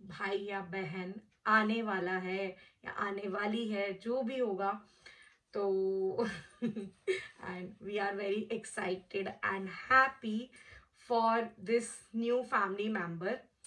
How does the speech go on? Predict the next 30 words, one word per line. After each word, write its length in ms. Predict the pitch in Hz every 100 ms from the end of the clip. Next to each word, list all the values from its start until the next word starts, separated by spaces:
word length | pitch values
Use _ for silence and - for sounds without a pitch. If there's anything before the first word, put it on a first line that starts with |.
| - _ _ _ _ - 185
और, 460 | 180 185 175 196 196 202 202
uh, 80 | 202 - - - -
मुझे, 480 | 240 220 277 294 -
मतलब 240 | 254 302 269
मुझे 200 | 269 277
बहुत 340 | 240 254 247
ही 60 | 254
ज़्यादा 240 | 247 254
खुशी 360 | 247 233 262 254
हो 140 | 240
रही 180 | 202 190
है। 220 | 196 - _ _ _ - - -
I 40 |
know, 340 | 247 240 254 269
जब 140 | 262
मैंने 200 | 254 254
सुना 260 | 262 254 226
था 140 | 254
मैं 180 | 262 254
बहुत 260 | 214 240 240
ज़्यादा 240 | 240 262
shock 340 | - 240 240
हो 80 | 247
गई 220 | 214 208
थी, 160 | 208 226
मतलब 180 | 233 226
मेरा 220 | 226 233
reaction 480 | 226 220 - 247 247 - - - - - - 254
ये 380 | 220 285 294
था 200 | 269 247